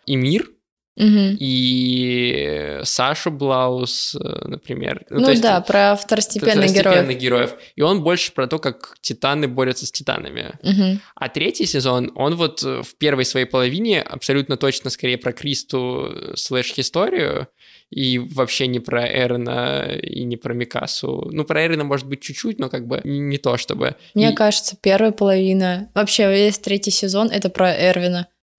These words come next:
Speaker 1: Мо-, может и так, да. Ну, то есть он в-, не про главных ге-, главных, да, я в кавычки беру,
Speaker 2: Ну да,
Speaker 1: главных
Speaker 2: да.
Speaker 1: героев. И, э, третий сезон, он начинается как раз про вот эти всякие перестановки в,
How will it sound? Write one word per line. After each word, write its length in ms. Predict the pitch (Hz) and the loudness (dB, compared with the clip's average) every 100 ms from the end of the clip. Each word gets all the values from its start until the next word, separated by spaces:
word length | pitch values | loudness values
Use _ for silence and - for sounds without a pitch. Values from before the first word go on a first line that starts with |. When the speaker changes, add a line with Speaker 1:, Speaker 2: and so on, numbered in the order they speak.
| - - - | -20 -20 -4
Speaker 1:
Мо-, 220 | 143 147 | 2 2
может 420 | 147 143 147 160 - | 2 0 0 -2 -4
и 40 | |
так, 300 | 127 123 117 | -2 -2 -4
да. 240 | - - 135 | -4 -4 -2
Ну, 120 | 139 | 0
то 100 | 160 | 2
есть 200 | 147 - | 0 0
он 240 | 143 147 | -2 -2
в-, 380 | 131 131 127 127 | -4 -8 -8 -8
не 520 | 135 131 135 135 147 151 | -4 -4 -2 0 0 -2
про 260 | 143 131 | -2 0
главных 420 | 127 127 120 120 | 0 0 -2 -6
ге-, 160 | 131 127 | -8 -8
главных, 460 | 196 127 123 120 120 | -2 0 0 -4 -6
да, 80 | 131 | -4
я 100 | 135 | -4
в 40 | |
кавычки 320 | - 131 - 160 | -4 -6 -2 4
беру, 100 | - | 4
Speaker 2:
Ну 60 | 208 | 6
да, 80 | |
Speaker 1:
главных 200 | 196 190 120 | 4 2 2
Speaker 2:
да. 40 | |
Speaker 1:
героев. 320 | 123 123 120 - - - | 2 0 -2 -8 -20 -12
И, 380 | - 147 143 143 - | -2 0 0 -4 -6
э, 320 | 139 139 135 - _ - | -4 -2 -4 -10 _ -2
третий 340 | 147 175 233 | 0 0 0
сезон, 340 | 196 143 131 131 | -2 0 0 0
он 180 | 139 135 | -2 0
начинается 760 | 135 - 143 135 127 - 120 - - | -2 0 0 0 -2 -4 -8 -10 -10
как 180 | - 123 | -6 -2
раз 360 | 127 - - - | -2 -2 -6 -4
про 220 | - 131 123 | 2 2 2
вот 160 | 123 | 0
эти 340 | 127 - 127 127 - - | -2 0 -2 -4 -12 -10
всякие 340 | - 127 - | -2 -2 -2
перестановки 1040 | - 131 - 131 131 131 - 135 127 123 135 - | -2 -2 0 2 2 0 -2 0 2 2 -2 -8
в, 320 | - 151 | -16 -12